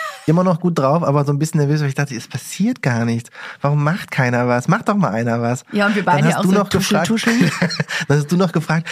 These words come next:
Speaker 2: „Sollen wir als erstes bieten?“ Und ich dachte so, „N-, was ist denn so ein Mindestgebot? Gibt's ein Mindestgebot?“ Und dann waren wir ein bisschen verunsichert und wollten das halt nicht machen. Und ich dachte auch die ganze Zeit, ist keiner bietet. Also das ging sogar länger. Ich glaub, eine Viertelstunde lang saßen alle nur da.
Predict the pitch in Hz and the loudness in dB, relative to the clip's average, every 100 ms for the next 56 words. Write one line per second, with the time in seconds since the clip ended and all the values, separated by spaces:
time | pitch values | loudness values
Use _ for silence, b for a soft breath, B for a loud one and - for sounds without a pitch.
0 | B - 139 156 151 - 139 185 196 - | B -4 0 0 0 0 -2 0 -2 0
1 | 202 208 190 135 - 113 - 110 113 110 | 0 0 -2 -2 -4 -6 -6 -8 -4 -2
2 | 107 - - 101 - 101 - 110 104 101 | -2 -4 -8 -10 -10 -12 -4 -4 -2 -4
3 | 98 107 190 214 - 127 107 107 - - | -4 -2 -2 -2 -6 -6 -4 -6 -6 -10
4 | - - - - 202 208 208 214 208 196 | -8 -12 -10 -2 0 0 0 -2 -2 -4
5 | 202 208 214 185 135 120 113 120 117 117 | -2 -2 -2 -2 -2 -2 -2 -2 -2 -2
6 | 117 B B B B B B B B - | -6 B B B B B B B B -10
7 | 131 131 - - - 156 175 165 165 143 | -6 -4 -4 -6 -2 0 2 0 0 -2
8 | 127 117 131 135 131 123 - - 117 123 | 0 0 0 -2 -2 -2 -4 -8 -4 -4
9 | - 175 151 123 - 127 - 131 - 113 | 0 0 0 -2 -8 -10 -10 -12 -8 -8
10 | - - 113 - - 117 147 165 226 190 | -8 -10 -10 -6 -4 -2 0 0 -2 -4
11 | 147 123 123 - - 143 147 117 104 123 | -4 -2 -4 -6 -4 0 0 0 -2 -2
12 | 113 - 135 170 160 - - 208 - 165 | -4 -2 -2 -2 -2 -2 -2 -4 -2 0
13 | 165 151 143 131 127 - - 113 104 101 | 0 0 0 0 -2 -2 -6 -6 -6 -6
14 | 95 90 | -4 -6